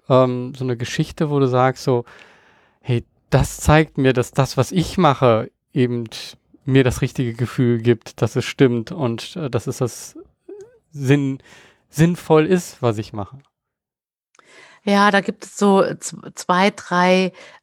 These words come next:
Speaker 2: oder mehrere Beispiele. Also wir haben ja, ähm, ein, wir haben ja einen Kinderhospizdienst, einen ambulanten Kinderintensivpflegedienst.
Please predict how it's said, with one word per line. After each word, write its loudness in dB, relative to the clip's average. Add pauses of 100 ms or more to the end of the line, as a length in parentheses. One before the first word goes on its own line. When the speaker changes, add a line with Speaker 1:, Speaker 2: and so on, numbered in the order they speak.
Speaker 2:
oder 0
mehrere 0
Beispiele. 0 (280)
Also 0 (220)
wir -2
haben 2
ja, 2
ähm, -2 (680)
ein, -2 (100)
wir 0 (140)
haben -2
ja 2
einen 0
Kinderhospizdienst, 0
einen -4
ambulanten 2
Kinderintensivpflegedienst. 0